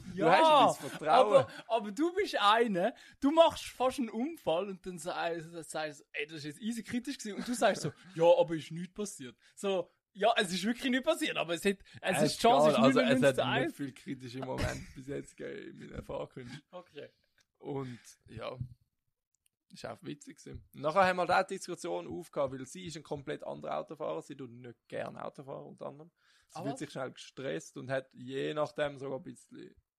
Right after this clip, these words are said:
Speaker 2: Angst, wenn man das kann sagen.
Speaker 1: Mhm.
Speaker 2: Und darum, wir sind komplett andere Autofahrer. <laughs> Und das ist halt, der Unterschied ist halt richtig zu krass für sie.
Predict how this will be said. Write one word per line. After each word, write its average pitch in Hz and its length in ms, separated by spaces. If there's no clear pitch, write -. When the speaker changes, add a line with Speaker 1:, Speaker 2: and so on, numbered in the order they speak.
Speaker 2:
Angst, 143 380
wenn 151 100
man 143 80
das 143 140
kann 147 80
sagen. 156 280
Speaker 1:
Mhm. - 200
Speaker 2:
Und 131 420
darum, 131 240
wir 127 80
sind 127 260
komplett 147 580
andere 139 720
Autofahrer. 147 680
<laughs> 131 220
Und 120 220
das 120 120
ist 117 40
halt, 120 180
der 135 120
Unterschied 135 440
ist 127 80
halt 127 260
richtig 131 220
zu 131 120
krass - 260
für 139 100
sie. - 120